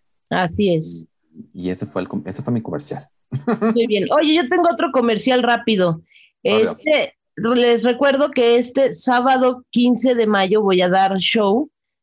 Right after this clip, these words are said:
Speaker 1: de stand-up en el Barlequín. Hago una aclaración, la semana pasada les dije un horario que no era, es a las seis de la tarde,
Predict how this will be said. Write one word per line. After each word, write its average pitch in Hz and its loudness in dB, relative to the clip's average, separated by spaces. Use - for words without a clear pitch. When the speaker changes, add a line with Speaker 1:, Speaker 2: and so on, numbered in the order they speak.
Speaker 1:
de 208 0
stand-up 240 0
en 233 2
el 233 2
Barlequín. 254 0
Hago 349 2
una 311 4
aclaración, 294 2
la 285 2
semana 208 0
pasada 233 2
les 196 0
dije 220 0
un 226 2
horario 185 2
que 156 -2
no 151 0
era, 202 0
es 233 0
a 240 4
las 196 0
seis 277 2
de 294 4
la 196 0
tarde, 226 0